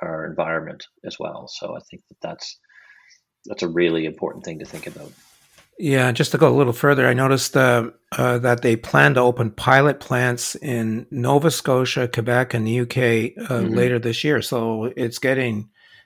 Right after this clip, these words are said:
Speaker 2: they're, they're te-, they're testing the viability of this, obviously,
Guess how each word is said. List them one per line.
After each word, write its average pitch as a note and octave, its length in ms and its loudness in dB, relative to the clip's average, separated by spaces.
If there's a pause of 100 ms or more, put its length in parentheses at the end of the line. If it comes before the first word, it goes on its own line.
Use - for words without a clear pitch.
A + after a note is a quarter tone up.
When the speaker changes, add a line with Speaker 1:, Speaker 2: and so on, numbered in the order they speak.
(120)
Speaker 2:
they're, A#2 360 -8
they're B2 140 -6
te-, B2 680 -6
they're A2+ 140 -8
testing C3 600 0
the A2+ 60 -4
viability A#2+ 600 -2
of G#2+ 100 -6
this, A2 220 -6
obviously, A#2 520 -4